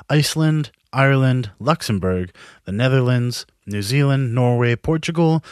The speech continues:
Slovenia, South Afri-, South Africa, Spain, Sweden, Uruguay,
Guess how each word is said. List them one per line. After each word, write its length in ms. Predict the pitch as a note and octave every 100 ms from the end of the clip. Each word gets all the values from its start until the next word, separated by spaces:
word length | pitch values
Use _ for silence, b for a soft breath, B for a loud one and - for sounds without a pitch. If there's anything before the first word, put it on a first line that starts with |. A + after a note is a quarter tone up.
| B
Slovenia, 760 | - A#2 A2 D3 D3+ C#3 C#3 C#3 _ _
South 320 | - F#2 -
Afri-, 340 | G#2 G#2+ G#2+ - -
South 300 | - A2 G#2
Africa, 580 | A#2+ A#2 B2+ C3+ C3 - _ -
Spain, 580 | - - A2 G#2 G#2+ G2+
Sweden, 640 | - - G#2 G2 G2 G#2+ _
Uruguay, 540 | - G#2 G2 F#2+ F2+